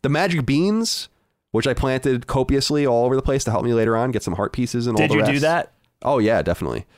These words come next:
Speaker 1: The hook shot and the long shot, essential for exploring. The lens of truth, of course,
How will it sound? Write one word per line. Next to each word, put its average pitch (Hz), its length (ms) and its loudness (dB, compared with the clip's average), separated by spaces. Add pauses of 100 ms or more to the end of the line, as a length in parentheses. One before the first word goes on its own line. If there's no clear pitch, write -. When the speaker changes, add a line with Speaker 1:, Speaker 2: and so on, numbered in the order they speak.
(320)
Speaker 1:
The 117 100 0
hook 156 140 0
shot 147 180 0
and 120 80 -2
the 113 40 2
long 110 160 2
shot, 110 400 0
essential 104 480 -2
for 85 320 -2 (160)
exploring. 98 640 -2
The 85 80 0
lens 87 180 0
of 78 80 -10
truth, - 300 -4
of 85 80 -10
course, 87 560 -4